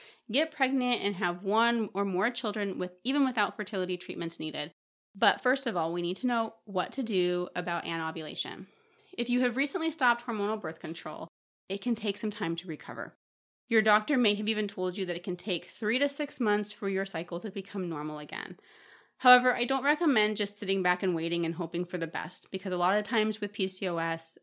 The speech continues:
uh, that three to six months and your hormones and your cycle has still not normalized. In fact, sometimes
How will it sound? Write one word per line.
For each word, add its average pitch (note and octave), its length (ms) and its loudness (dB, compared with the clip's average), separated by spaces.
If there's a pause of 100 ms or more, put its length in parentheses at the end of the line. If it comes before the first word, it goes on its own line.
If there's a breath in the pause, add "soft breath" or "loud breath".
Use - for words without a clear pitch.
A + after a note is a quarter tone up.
uh, E3 220 -4
that E3+ 260 -6
three G3+ 160 -2
to G3+ 80 -2
six - 360 -10
months E3+ 440 -4
and F3 140 -2
your D#3+ 140 -2
hormones F3 500 -4
and E3+ 180 -4
your E3 140 -6
cycle F3+ 360 -4
has D#3 140 -16
still G#3 400 -2
not F#3+ 240 0
normalized. F3 560 -6
In F3+ 120 -6
fact, E3 240 -10
sometimes G3+ 440 -2